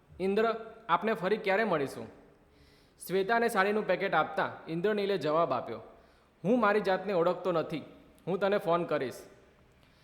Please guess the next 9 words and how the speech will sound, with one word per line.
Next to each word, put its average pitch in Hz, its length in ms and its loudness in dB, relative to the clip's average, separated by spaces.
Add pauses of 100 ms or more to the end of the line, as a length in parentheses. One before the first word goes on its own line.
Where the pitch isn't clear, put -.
(240)
બાય 185 220 6
કહીને 185 520 0 (180)
ઇન્દ્રનીલ 220 540 2
અને 202 160 0
શ્વેતા 175 460 -2 (280)
પોતપોતાના 202 480 2
ઘર 165 200 0
તરફ 165 260 2
ગયા. 123 300 -2